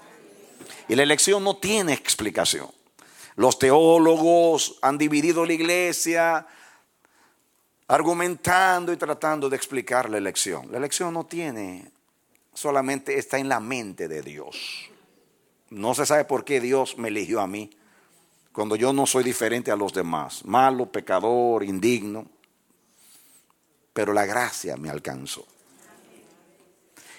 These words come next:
Y, y obviamente a ti. ¿Qué vio Dios en ti y en mí? Eso jamás lo vamos a saber. No vio nada, porque no había nada. Pero nos vio en Jesús.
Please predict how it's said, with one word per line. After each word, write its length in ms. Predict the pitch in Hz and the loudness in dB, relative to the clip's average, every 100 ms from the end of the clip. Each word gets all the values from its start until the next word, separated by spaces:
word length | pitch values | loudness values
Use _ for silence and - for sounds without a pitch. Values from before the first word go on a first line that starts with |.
| - | -14
Y, 140 | 98 - - | -14 -14 -8
y 60 | |
obviamente 420 | 101 101 120 92 | -4 -2 -2 -2
a 60 | 76 | -6
ti. 260 | - 65 64 _ _ | -6 -18 -18 _ _
¿Qué 200 | - 185 | 2 4
vio 300 | 190 202 196 | 4 4 4
Dios 320 | 185 190 190 | 2 2 4
en 180 | 175 165 | 2 -2
ti 180 | 170 190 | -2 0
y 40 | |
en 120 | 175 170 | 0 0
mí? 220 | 202 - _ _ _ - | -8 -10 _ _ _ -6
Eso 260 | 139 - | -4 -2
jamás 460 | 120 113 110 131 120 | -4 -4 0 0 0
lo 140 | 110 | -2
vamos 220 | 101 101 98 | -4 -2 -2
a 40 | |
saber. 340 | 98 82 71 | -2 -6 -6
No 100 | 107 | -4
vio 160 | 160 208 | -2 0
nada, 400 | 208 240 160 - | 0 -2 -4 -6
porque 200 | - 110 | -8 -4
no 60 | 113 | -2
había 180 | 113 | 0
nada. 420 | 101 127 90 71 - _ _ _ _ - - _ _ _ - | 0 0 0 -4 -8 _ _ _ _ -20 -20 _ _ _ -6
Pero 220 | 107 110 | -2 -2
nos 200 | 107 87 | -4 -4
vio 100 | 107 | -4
en 100 | 90 | -6
Jesús. 500 | 80 - 78 - | -8 -8 -10 -14